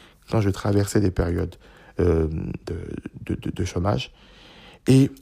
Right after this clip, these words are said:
en deux mille quinze, je me suis dit, « Il faut que je, j'allie business et social. » Alors, business, j'ai lancé une agence de conseil, euh,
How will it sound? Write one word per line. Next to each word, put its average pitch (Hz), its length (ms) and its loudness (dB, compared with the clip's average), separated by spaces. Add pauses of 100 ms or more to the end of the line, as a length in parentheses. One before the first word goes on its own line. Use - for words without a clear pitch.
(100)
en 110 120 2
deux 107 120 6
mille 98 160 2
quinze, 127 220 4
je - 80 -2
me 98 80 4
suis 98 160 0
dit, « 110 240 -2 (840)
Il - 60 -10
faut 127 120 2
que 113 100 4
je, 98 240 4
j'allie 92 300 2
business 101 600 -4 (920)
et - 80 2
social. » - 400 -6 (280)
Alors, - 300 -6
business, 120 640 0 (580)
j'ai 98 160 2
lancé 101 500 4
une 95 180 0
agence 95 340 0
de 90 80 2
conseil, 92 460 -4 (880)
euh, 87 180 6